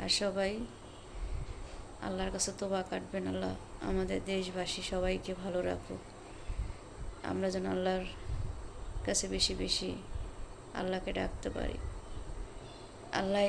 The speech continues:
এইটুক নমুনা দেখার পরে আমরা এত ভয় পেয়ে গেছি, এত ইয়ে হয়ে গেছি। উম, আমরা একবার মরে দেখি, আমরা ওই দুনিয়াতে কি হিসাব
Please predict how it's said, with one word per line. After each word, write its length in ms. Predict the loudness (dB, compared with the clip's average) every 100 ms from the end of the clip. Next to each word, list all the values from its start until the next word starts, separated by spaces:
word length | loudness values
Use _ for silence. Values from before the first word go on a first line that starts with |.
| 6
এইটুক 520 | 4 4 2 0 0 2
নমুনা 520 | 2 4 4 6 4
দেখার 340 | 4 2 4 2 2 2
পরে 380 | 4 6 4 0 0
আমরা 400 | 0 2 2 2
এত 420 | 2 2 4 4
ভয় 180 | 4 4 4
পেয়ে 240 | 4 4
গেছি, 320 | 4 4 4 4
এত 220 | 2 0
ইয়ে 260 | 2 2
হয়ে 260 | 2 2 2
গেছি। 340 | 2 4 4 2 -4 -8 -8 -8 -8 -4 2
উম, 320 | 4 4 2 -2 2
আমরা 280 | 4 8
একবার 360 | 6 6 4 6
মরে 340 | 6 8 8
দেখি, 480 | 8 4 2 0 0 -2 -2 -4 -6 -10 -6 -4 -6 0 2
আমরা 180 | 4 4
ওই 80 | 4 2
দুনিয়াতে 320 | 0 0 0 0
কি 120 | 2 2 6
হিসাব 300 | 6 6